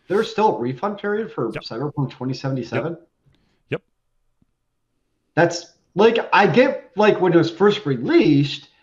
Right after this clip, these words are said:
Speaker 1: I, that I'm totally fine with. It makes logical sense to steal the refund period, but we're this far into the game? That seems a little bit silly. Like,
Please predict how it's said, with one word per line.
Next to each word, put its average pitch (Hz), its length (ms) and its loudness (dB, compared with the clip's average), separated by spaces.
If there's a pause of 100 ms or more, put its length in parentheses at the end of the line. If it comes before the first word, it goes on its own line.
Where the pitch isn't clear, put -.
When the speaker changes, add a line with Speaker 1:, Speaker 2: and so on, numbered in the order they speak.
(260)
Speaker 1:
I, 160 300 2
that 208 400 2
I'm 165 160 -4
totally 190 420 2
fine 180 340 -2
with. 131 300 -4
It 135 80 -6
makes 135 280 -8
logical 147 380 -6
sense 190 340 -10
to 110 120 -16
steal 139 240 -8
the 123 80 -6
refund 117 440 -6
period, 117 400 -6
but 120 340 -6 (440)
we're 139 140 2
this 196 240 4
far 185 220 2
into 170 240 2
the 135 120 4
game? 185 720 2 (160)
That - 240 -2
seems 180 260 -6
a 160 60 0
little 165 200 6
bit 123 80 -2
silly. 123 380 -2
Like, 127 400 -2